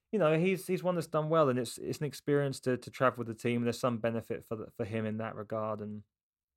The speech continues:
you know, I, I don't think it would have been much worse if you included them.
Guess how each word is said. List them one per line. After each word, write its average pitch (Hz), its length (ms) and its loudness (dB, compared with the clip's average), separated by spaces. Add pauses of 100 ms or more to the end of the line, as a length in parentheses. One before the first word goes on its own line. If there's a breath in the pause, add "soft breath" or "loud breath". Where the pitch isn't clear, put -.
(520)
you 127 100 -2
know, 113 120 -2
I, 120 380 4
I - 20 6
don't 131 200 6
think 120 140 -2
it 117 80 -6
would 123 80 -2
have 113 80 -2
been 117 120 0
much 117 280 -2
worse 123 340 0
if 110 100 -8
you 110 100 -4
included 104 400 -8
them. 107 200 -8